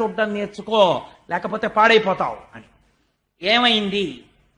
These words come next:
అప్పుడు అందరూ కలిసి చతుర్ముఖ బ్రహ్మగారి దగ్గరికి పరిగెత్తారు. పరిగెత్తి ఆయన దగ్గరికి వెళ్ళి, "అయ్యా, పాపకర్మ చేసేశాం,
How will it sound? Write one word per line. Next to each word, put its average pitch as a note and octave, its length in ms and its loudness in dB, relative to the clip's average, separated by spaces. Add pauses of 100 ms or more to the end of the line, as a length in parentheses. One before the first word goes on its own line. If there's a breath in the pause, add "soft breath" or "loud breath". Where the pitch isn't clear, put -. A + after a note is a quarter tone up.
(520)
అప్పుడు B3 380 -6
అందరూ A3 440 0
కలిసి G#3 280 -6
చతుర్ముఖ A#3 400 -6
బ్రహ్మగారి G3 520 2
దగ్గరికి G3 280 -2
పరిగెత్తారు. F3 480 -8 (540)
పరిగెత్తి G#3 420 0
ఆయన G3 180 0
దగ్గరికి G#3 340 0
వెళ్ళి, F#3+ 160 0
"అయ్యా, F3+ 240 6
పాపకర్మ A3 560 4
చేసేశాం, A3 600 -2